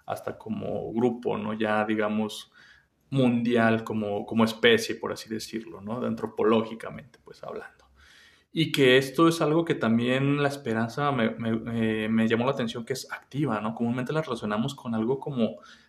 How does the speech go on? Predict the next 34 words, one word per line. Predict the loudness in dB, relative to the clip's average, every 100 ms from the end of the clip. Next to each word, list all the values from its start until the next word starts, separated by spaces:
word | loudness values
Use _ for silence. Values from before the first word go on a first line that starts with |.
| _
este, | -10 -8 0 4
más | 6 6 4
de | 2
estar | 2 0 -2
esperando, | -2 -6 -4 -4 0 0 0 0
y | 2
esperando | 2 2 0 2
nos | 0
lo | 0
relacionamos | 0 0 -2 -2 -4
con | -2 -2
estar | 2 0 0
quietos, | 0 0 -2 -4 -4 -8
es-, | -10 -6
eh, | 0 2 2 0
lo | -2
relacionamos | -2 -2 -2 -2 -4
con | 0 4 2 0 -20 -20 _ _ _ _ 2
no | 4
hacer | 4 2
nada | 2 2 4
y |
a | 4
ver | 4
a | 2 2
que | 4
las | 4
cosas | 2 -4 -2
se |
hagan | 0 0
solas, | -2 -2 -4 -8
¿no? | -8
O | -8
sea, | -4 -2